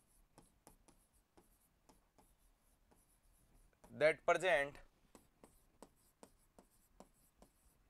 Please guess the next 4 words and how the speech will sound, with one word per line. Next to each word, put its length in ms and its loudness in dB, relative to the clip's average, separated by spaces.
at 460 4
lower 440 2
uterine 800 -2
segment।" 520 -4